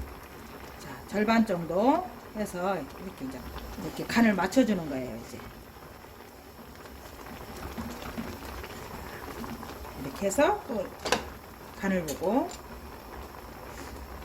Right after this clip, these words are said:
음. 아, 됐어요, 됐어요, 됐어요. 아주 시원하니 맛있겠네요.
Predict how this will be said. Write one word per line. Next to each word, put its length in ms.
음. 80
아, 1500
됐어요, 320
됐어요, 340
됐어요. 640
아주 380
시원하니 400
맛있겠네요. 600